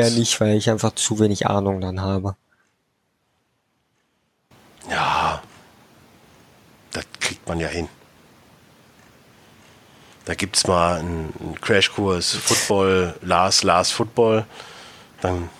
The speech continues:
Speaker 2: ein bisschen hier Monaco Challenge, weißt du, M-, Manneke Challenge
Speaker 1: Mhm.
Speaker 2: und dann passt das schon.
Speaker 1: Ja.
Speaker 2: Ja.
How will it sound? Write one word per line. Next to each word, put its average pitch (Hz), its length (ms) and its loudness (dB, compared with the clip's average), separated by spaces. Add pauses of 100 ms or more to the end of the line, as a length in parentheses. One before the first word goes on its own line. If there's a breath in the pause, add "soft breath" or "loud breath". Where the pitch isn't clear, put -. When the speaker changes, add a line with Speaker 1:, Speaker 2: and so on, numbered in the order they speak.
(120)
Speaker 2:
ein 104 60 -6
bisschen 95 500 2
hier 101 220 0
Monaco 117 640 4
Challenge, 120 440 2 (320)
weißt 104 240 -2
du, 123 40 0 (200)
M-, 107 220 -4
Manneke 113 500 2
Challenge 107 440 4 (140)
Speaker 1:
Mhm. - 60 -12
Speaker 2:
und 104 100 -4
dann 95 160 -2
passt - 220 -8
das 92 140 -4
schon. 87 160 -4 (500)
Speaker 1:
Ja. - 280 -2 (1300)
Speaker 2:
Ja. 82 140 -10